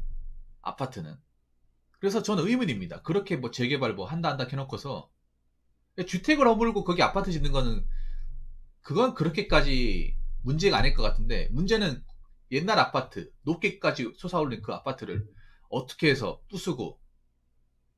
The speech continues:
할 것이냐, 뭐 다이너마이트로 포괄 터트려서 할 것이냐.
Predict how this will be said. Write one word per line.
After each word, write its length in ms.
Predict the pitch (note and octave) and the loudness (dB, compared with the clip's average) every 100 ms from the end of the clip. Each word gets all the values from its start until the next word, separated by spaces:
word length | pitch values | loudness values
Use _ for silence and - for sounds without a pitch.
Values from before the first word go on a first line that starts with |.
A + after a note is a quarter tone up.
| _ _ _ _ _ _ _ _ _ _ _ _ | _ _ _ _ _ _ _ _ _ _ _ _
할 220 | - D3+ | -10 -8
것이냐, 440 | C3+ - D#2+ B1+ - _ _ _ _ _ _ _ _ _ _ _ _ _ _ _ _ _ _ _ _ _ _ _ _ _ _ _ _ _ _ _ _ _ - | -6 -8 -12 -16 -20 _ _ _ _ _ _ _ _ _ _ _ _ _ _ _ _ _ _ _ _ _ _ _ _ _ _ _ _ _ _ _ _ _ -12
뭐 200 | A#2 A2 | -10 -6
다이너마이트로 640 | B2 D3 E3+ G#3 G#3 D3 | -2 2 4 2 2 0
포괄 260 | C3+ A3+ A3+ | 4 4 4
터트려서 380 | F3 E3 C3 A#2 | 0 -2 -2 -2
할 100 | G#2+ | -4
것이냐. 420 | G#2+ F2+ D2+ | -8 -10 -14